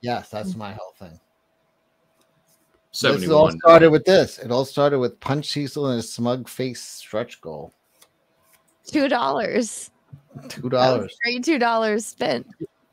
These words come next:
Speaker 1: Hey, if this all works out, that'll be the, if I die, it'll be the best two dollars in everything.
Speaker 2: <laughs>
Speaker 1: I go into a seizure. That would be, that would be great.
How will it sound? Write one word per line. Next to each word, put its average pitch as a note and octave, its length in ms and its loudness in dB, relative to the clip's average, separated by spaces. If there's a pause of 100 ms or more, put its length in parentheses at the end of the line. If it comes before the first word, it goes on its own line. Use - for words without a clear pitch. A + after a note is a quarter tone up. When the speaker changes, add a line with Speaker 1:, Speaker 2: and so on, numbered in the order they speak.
(720)
Speaker 1:
Hey, G3+ 440 6
if C3 140 6
this C#3 220 6
all E3 180 12
works E3 280 10
out, E3+ 320 10
that'll C#3+ 200 4
be D3 120 0
the, C#3+ 120 2 (100)
if C#3 120 4
I F3+ 100 10
die, C#3+ 800 8 (100)
it'll C#3 200 4
be D3 100 2
the B2+ 80 2
best C3+ 380 0
two D3+ 120 -10
dollars C#3 380 -2
in C3+ 100 -6
everything. G#3+ 380 -6
Speaker 2:
<laughs> C#4 680 -2 (640)
Speaker 1:
I E3+ 100 8
go F#3 120 10
into F#3+ 220 10
a D#3 80 6
seizure. D3 760 4 (1500)
That A#2 220 -4
would A2+ 160 -4
be, G2 140 -12 (320)
that A2 220 0
would F2+ 80 -12
be F2+ 100 -18
great. E2+ 260 -18